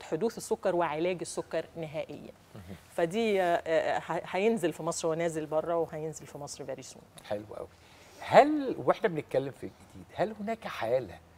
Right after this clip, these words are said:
Speaker 2: في الشبكية أو في اعتلال، آه، شبكي بسبب السكر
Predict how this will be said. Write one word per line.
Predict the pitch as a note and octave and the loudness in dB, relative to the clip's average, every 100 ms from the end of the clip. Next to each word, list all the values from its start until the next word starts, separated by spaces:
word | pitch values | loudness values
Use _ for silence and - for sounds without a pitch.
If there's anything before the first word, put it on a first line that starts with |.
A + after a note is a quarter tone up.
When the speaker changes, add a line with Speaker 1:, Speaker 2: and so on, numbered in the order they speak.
| - - - | -20 -20 -16
Speaker 2:
في | |
الشبكية | A2+ - G#2 F#2+ B2 A2+ G#2 | -14 -10 -10 -10 -8 -8 -8
أو | - A2 | -8 -10
في | - D3 C3+ C3 - - - | -10 -10 -10 -12 -20 -20 -8
اعتلال، | G2+ - A2+ C3 D3 - - - | -8 -6 -4 -4 -4 -12 -20 -14
آه، | A#2 G#2+ - A#2+ A2 - | -12 -12 -12 -12 -12 -14
شبكي | - - - - - - - - - - - - | -12 -6 -6 -6 -14 -20 -20 -20 -20 -20 -20 -10
بسبب | C#3 C3 | -2 -2
السكر | A#2+ - A#2+ - | -2 -10 -10 -12